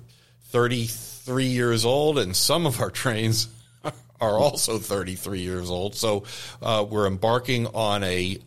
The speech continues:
uh, program to, uh, overhaul existing trains and to actually purchase new, uh, cars.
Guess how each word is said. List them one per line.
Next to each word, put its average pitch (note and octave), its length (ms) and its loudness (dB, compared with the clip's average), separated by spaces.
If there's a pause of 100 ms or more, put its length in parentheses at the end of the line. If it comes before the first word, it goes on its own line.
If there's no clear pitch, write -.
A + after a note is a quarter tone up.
(140)
uh, F#2 160 0
program A2+ 800 0
to, F#2 600 0 (480)
uh, E2+ 240 0 (300)
overhaul B2 920 4 (400)
existing A#2 640 0
trains A#2 760 0 (680)
and G2 400 0
to F#2+ 380 2
actually F#2 360 0
purchase G#2 640 -2 (260)
new, G2+ 560 -4 (540)
uh, F2+ 180 -2 (520)
cars. G2+ 500 0